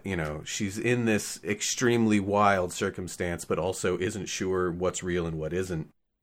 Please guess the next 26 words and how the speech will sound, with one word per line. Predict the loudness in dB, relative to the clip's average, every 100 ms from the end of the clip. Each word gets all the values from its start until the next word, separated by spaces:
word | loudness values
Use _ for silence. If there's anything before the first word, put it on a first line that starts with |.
| _ _ _ _ -20 -20 _ _ -20 _ -2
And, | 2 4 4 4 0 -4 -4
uh, | 0 2 2 0
sort | 4 4 4
of | 2
one | 2 2
of | 2
the, | 0 -2
the | -4
big, | -4 0 0 -2 -10 -18 _ _ -12
you | -8
know, | -6 -6
and | -6 -4
the, | -2
the | 2
game | 6 4 4
comes | 0 0 0
with | -4 -2
a, | -2 -2 -2
uh, | -6 -8 -12 -18 _ _ _ _ _
with | -8 -4 -4
a, | -6 -6
like, | -6
a | -6
feature, | -6 -4 -2 -2 -2
like | -2
a, | -4